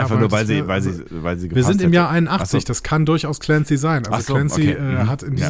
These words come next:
Speaker 2: dieser, äh, Zeit schon mit Picard zu tun gehabt. Wo ist eigentlich Picard bei dieser Sitzung, frage ich mich. Ist der schon, weil wir müssen das mal ein bisschen historisch einordnen. Das
Speaker 1: Ja.
Speaker 2: ist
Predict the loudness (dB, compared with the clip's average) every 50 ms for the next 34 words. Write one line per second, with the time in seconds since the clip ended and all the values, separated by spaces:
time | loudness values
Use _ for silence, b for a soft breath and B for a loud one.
0 | 2 2 2 0 -2 -4 -4 -4 -4 -4 -4 -6 -6 -4 -2 -2 -2 -2 -2 -2
1 | 0 0 -2 -2 -2 -4 -6 -4 -4 -4 -4 -6 -8 -6 -4 -4 -2 -2 -4 B
2 | B B B B B B B 2 4 4 4 2 0 0 0 -2 -2 -2 -2 -2
3 | -2 -2 -2 -4 -4 -4 -4 -4 -4 -4 -4 -4 -6 -6 -8 -10 -12 -12 -12 -12
4 | -12 -14 -14 -14 -16 -18 -18 -18 -20 -20 _ _ _ _ _ -20 -20 -20 _ _
5 | _ _ _ _ _ -20 B B B B B B B B B B -20 _ -16 -12
6 | -10 -8 -2 0 0 0 2 2 2 2 2 0 B B B B B B B -6
7 | -4 -2 -2 -2 -4 -10 -20 -20 -20 -18 -6 0 2 4 4 4 4 0 -2 0
8 | 0 0 0 2 0 0 0 2 0 0 2 0 0 0 0 0 0 -2 -2 -2
9 | -2 -4 -4 -4 -2 0 2 2 2 2 2 0 -2 -4 -8 -12